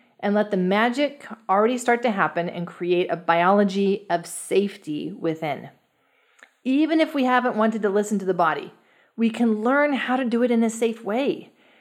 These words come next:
It doesn't need to be scary and unmanageable. Your body is wanting to wake up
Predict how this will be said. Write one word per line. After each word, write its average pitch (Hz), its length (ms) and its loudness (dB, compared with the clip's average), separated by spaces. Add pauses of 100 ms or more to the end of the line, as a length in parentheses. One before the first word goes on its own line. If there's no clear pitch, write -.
(100)
It 220 140 0
doesn't 277 300 4
need 240 160 6
to 220 40 0
be 214 160 2
scary 208 800 0
and 175 180 -6
unmanageable. 180 880 2 (640)
Your 196 200 2
body 269 440 0
is 226 140 0
wanting 233 560 0
to 214 100 -4
wake 190 440 0
up - 280 -4